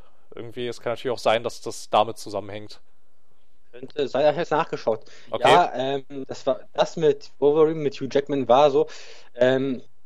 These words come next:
Speaker 2: der Film war fertig, der war auch fest da drinnen,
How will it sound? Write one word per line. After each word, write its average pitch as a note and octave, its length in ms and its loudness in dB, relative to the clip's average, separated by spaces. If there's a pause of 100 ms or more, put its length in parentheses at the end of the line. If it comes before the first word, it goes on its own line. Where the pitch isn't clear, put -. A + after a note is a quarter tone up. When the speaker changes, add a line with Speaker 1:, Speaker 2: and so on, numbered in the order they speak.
(140)
Speaker 2:
der C3+ 100 0
Film D#3 220 4
war D3 120 8
fertig, - 560 2 (680)
der C#3 260 4
war C#3+ 120 8
auch D3+ 160 10
fest - 280 -6
da C#3 60 6
drinnen, F3+ 380 4